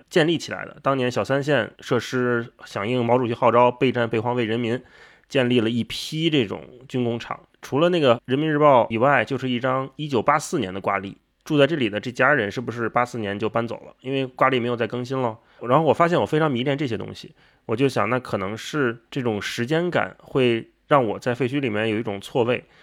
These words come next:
就是一方面你站到这个土地上的时候，你能感觉到的是、看到的是一九七六年、一九八几年的人类生活的痕迹，同时它又荒芜了十几年、二十几年之后，人类消失之后的世界又是这样的，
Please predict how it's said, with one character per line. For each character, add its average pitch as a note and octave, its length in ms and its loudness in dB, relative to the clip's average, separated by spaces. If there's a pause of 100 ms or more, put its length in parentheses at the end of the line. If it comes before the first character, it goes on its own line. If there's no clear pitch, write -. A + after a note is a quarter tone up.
(120)
就 C3+ 140 -2
是 B2+ 220 -4
一 D#3 100 -4
方 E3+ 160 2
面 E3+ 180 2
你 A2+ 120 -2
站 E3 200 2
到 D3 80 2
这 C#3+ 100 2
个 C3+ 100 -2
土 - 160 -12
地 A#2+ 120 -4
上 B2+ 160 0
的 G#2+ 80 0
时 G#2 120 -6
候， A#2 100 -2
你 G#2+ 120 -4
能 G2+ 200 -6
感 G#2 240 -2
觉 G2+ 160 -6
到 C3 180 2
的 G#2 140 -2
是、 G#2 500 -8 (480)
看 G3 280 0
到 G2 180 2
的 G2+ 100 -4
是 A#2 200 -8
一 C3+ 100 -4
九 A#2+ 100 2
七 - 200 -4
六 D3+ 140 4
年、 F#2+ 220 -4
一 C3+ 80 -10
九 B2+ 120 0
八 C3+ 140 0
几 C3 200 -4
年 G2 260 -8 (240)
的 A2 280 0 (160)
人 G#2+ 180 -2
类 B2+ 140 0
生 A#2 200 -6
活 A2+ 140 2
的 A2+ 80 0
痕 G#2 240 -12
迹， A2+ 260 -14 (360)
同 D3+ 200 -4
时 C3 380 0 (300)
它 - 180 0
又 C#3+ 240 4
荒 E3+ 320 2
芜 B2 180 2
了 B2+ 60 2
十 B2+ 240 -4
几 C#3 140 -6
年、 G2+ 180 -2
二 D#3+ 220 0
十 B2 120 -8
几 G2+ 120 -12
年 G2+ 180 -6
之 C#3 160 -6
后， C#3+ 320 0 (540)
人 C3 160 2
类 D3+ 100 2
消 E3 160 2
失 F3 100 -2
之 F#3 140 0
后 G3 220 4
的 G#2+ 200 0
世 - 200 -6
界 A#2 120 2
又 F3 140 2
是 A#2 140 -4
这 B2+ 160 2
样 G2+ 180 2
的， G#2 100 -14